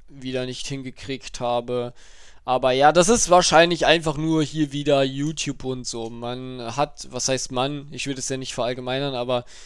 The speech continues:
äh, ich setz mich ja manchmal so ein bisschen unter Druck und denk mir so, ja, wenn ich nicht, äh, alle dreißig Minuten, sag ich mal, irgendwie Fortschritt mache, dann hasst mich jeder, aber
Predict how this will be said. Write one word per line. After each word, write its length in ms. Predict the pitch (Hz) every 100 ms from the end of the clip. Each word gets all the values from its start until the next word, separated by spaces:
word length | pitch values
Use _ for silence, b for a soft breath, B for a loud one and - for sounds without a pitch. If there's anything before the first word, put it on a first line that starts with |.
| B B B B -
äh, 380 | 131 127 120 113
ich 160 | -
setz 320 | 139 160 151
mich 140 | 156 139
ja 120 | 147
manchmal 480 | 147 151 139 139 135
so 120 | 131
ein 40 |
bisschen 280 | 139 - 139
unter 220 | 127 127
Druck 340 | 120 127 143 147
und 160 | 127
denk 200 | 123 123
mir 120 | 131 123
so, 160 | 120
ja, 320 | 113 113 131
wenn 100 | 123
ich 160 | 127 131
nicht, 280 | 123 - 120
äh, 40 |
alle 800 | 120 123 110 101 127 127 123 120 - - - - - - - - - - - -
dreißig 400 | 120 123 127 120
Minuten, 440 | 127 131 135 139 131
sag 220 | 127 127
ich 140 | 123
mal, 160 | 123 120
irgendwie 300 | 127 127 123
Fortschritt 520 | - 127 - 135 -
mache, 220 | 123 123
dann 200 | 123 120
hasst 240 | 135 139 135
mich 160 | 127
jeder, 360 | 131 131 127 113
aber 400 | 117 113 113